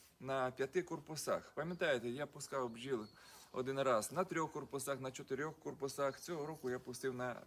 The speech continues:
п'яти корпусах. Тобто тестую, шукаю оптимальні варіанти. Справа в тім, що цього року був хороший взяток і був великий надлишок меду. І щоб мед десь не зберігати, я все ж таки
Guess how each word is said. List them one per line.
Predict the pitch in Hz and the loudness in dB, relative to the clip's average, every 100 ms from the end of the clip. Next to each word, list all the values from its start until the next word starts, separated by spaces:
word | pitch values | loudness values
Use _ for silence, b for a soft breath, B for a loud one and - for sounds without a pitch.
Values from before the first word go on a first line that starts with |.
| - | -2
п'яти | 131 147 | -2 -2
корпусах. | 135 127 - 127 - - - - | -4 -4 -2 -4 -2 -4 -4 -8
Тобто | 220 - 131 101 - - | -4 -2 -2 -2 -4 -6
тестую, | 160 151 160 131 90 80 - B B B | -2 -2 0 0 0 -6 -16 B B B
шукаю | - 131 165 160 139 | -12 -6 -2 2 0
оптимальні | - 135 151 143 131 | 0 2 2 2 2
варіанти. | 139 139 123 92 - - | 4 6 4 2 -6 -14
Справа | - 170 | -4 -2
в | 170 | -2
тім, | 165 156 | -4 -8
що | - 147 | -8 -8
цього | 151 143 | -4 -2
року | 143 131 117 | 0 0 -2
був | 127 127 | -2 -2
хороший | 127 123 - 127 | 0 0 0 -2
взяток | 127 160 156 95 - B B B | -2 -2 -4 -12 -12 B B B
і | 117 117 | -2 -2
був | 117 147 | -2 -2
великий | 135 135 135 | 0 0 -2
надлишок | 127 127 127 - 127 | -2 0 0 -2 -2
меду. | 110 107 85 71 | -2 -2 -2 -6
І | - 117 123 110 | -8 -6 -4 -6
щоб | 117 160 | -8 -4
мед | 151 113 | -2 -2
десь | 117 117 | -4 -4
не | 127 | -6
зберігати, | 123 175 220 220 175 139 | -4 -2 -2 -2 -4 -2
я | 180 | -2
все | - 160 | -2 -6
ж | - | -6
таки | 113 113 | -10 -10